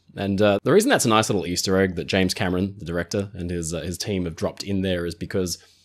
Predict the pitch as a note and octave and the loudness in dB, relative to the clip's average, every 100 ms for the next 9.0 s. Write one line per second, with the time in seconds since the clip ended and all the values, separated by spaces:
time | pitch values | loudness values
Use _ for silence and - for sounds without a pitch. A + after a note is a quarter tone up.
0 | _ B2 A3+ G3+ C3+ B2+ A2 G2 F2+ F#2 | _ 0 2 2 4 6 6 4 4 2
1 | F#2+ G2+ G#2 E2+ D#2 D#2 - G2+ F2+ _ | 0 0 -2 -2 -2 -6 -4 -4 -4 _
2 | _ - - A2 G#2 F#2+ F#2 D#2 - F#2 | _ -10 -2 2 2 2 0 0 -4 -2
3 | - - F2+ - - - _ _ F2+ - | -4 -2 -2 -2 -2 -4 _ _ -6 -4
4 | - - - A#2 A#2 A2 F#2 F#2 D#2+ E2+ | -4 -2 0 2 4 2 0 -6 -6 -8
5 | D#2+ D2+ D3 - D3+ G2+ G#2+ - G#2 F2+ | -8 -4 -4 0 0 2 2 2 0 0
6 | - - F2+ E2+ E2+ D#2+ - D#2+ - D#2 | -2 -2 -2 0 -2 -6 -8 -8 -4 -4
7 | D#2 D2+ D2+ _ _ _ E2+ - G2+ F#2 | -6 -10 -12 _ _ _ -12 -2 -2 0
8 | G2 E2+ F2+ D#2+ - E2+ - E2 D#2+ | -4 -4 -6 -6 -6 -4 -4 -4 -4